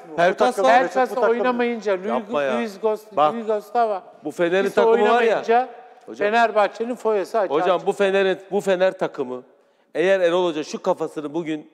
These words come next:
Speaker 2: değiştiriyorsa ben vallahi bak bunu ben başkan olayım, kulüp başkanı, yani Erol Hoca'yı çağırmıştım.
Speaker 1: O zaman siz
Speaker 2: Bu takım var ya uçar, uçar.
Speaker 1: Fenerbahçe niye yirmi dört tane adam aldı? Herkesin Fener-, bütün Fenerbahçe şunu diyor.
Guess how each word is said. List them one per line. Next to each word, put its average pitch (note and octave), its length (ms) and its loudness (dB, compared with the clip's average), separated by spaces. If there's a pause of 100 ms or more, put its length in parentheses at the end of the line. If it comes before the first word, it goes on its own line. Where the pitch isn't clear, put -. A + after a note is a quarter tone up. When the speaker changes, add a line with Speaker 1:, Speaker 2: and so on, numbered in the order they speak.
Speaker 2:
değiştiriyorsa C#3+ 880 -4
ben D#3+ 240 -2 (320)
vallahi D#3 480 0
bak C#3 240 -6
bunu E3+ 200 -4 (160)
ben E3+ 180 -2
başkan E3 320 -2
olayım, D3+ 160 -4
kulüp D#3 160 -12
başkanı, D#3 300 -6
yani E3+ 240 -2
Erol D#3+ 140 -4
Hoca'yı D3 220 -8
çağırmıştım. C3+ 540 -10 (100)
Speaker 1:
O E3+ 80 -4
zaman A3 180 -2
siz A3 160 -8
Speaker 2:
Bu A3+ 40 -2
takım A3 340 2
var A#3 120 4
ya G3+ 160 0
uçar, G3+ 360 -2
uçar. F3+ 320 -2 (120)
Speaker 1:
Fenerbahçe A3+ 520 0
niye C4 120 -2
yirmi B3 220 -4
dört F3 180 0
tane E3+ 120 0
adam D#3+ 220 -2
aldı? D#3+ 320 -2
Herkesin G#3+ 460 -2
Fener-, F#3 300 -4
bütün G3+ 180 -10
Fenerbahçe F3+ 500 -2
şunu F3+ 240 -12
diyor. C#3 240 -6